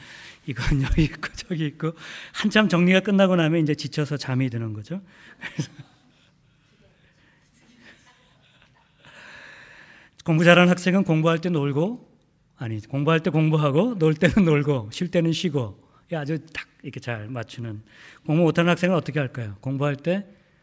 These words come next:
놀고, 놀 때, 쉴 때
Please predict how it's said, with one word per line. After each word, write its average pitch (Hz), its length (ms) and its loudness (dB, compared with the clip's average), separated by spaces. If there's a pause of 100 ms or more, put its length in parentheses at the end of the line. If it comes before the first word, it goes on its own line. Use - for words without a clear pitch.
(1120)
놀고, 147 460 0
놀 139 260 -4
때, 190 300 -2 (720)
쉴 170 300 -4
때 190 280 -2